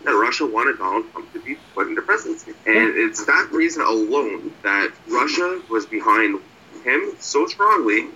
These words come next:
Speaker 1: that he said, "If you vote for Hillary, it's war. If you vote for Trump, it's peace."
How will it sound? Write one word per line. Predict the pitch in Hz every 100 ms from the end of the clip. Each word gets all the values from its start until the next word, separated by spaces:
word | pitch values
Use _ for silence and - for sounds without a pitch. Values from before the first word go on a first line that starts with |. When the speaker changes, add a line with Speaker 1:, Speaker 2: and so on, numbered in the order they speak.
| - -
Speaker 1:
that | 87 98
he | 151
said, | - 180 135 143 - - -
"If | - -
you | - 190
vote | 202 214 220
for | 208 214
Hillary, | 202 175 160 160 165 -
it's | - - 139
war. | 147 87 - -
If | 107 -
you | 104
vote | 107 113
for | 185
Trump, | - 131 120 - -
it's | 95 -
peace." | - - -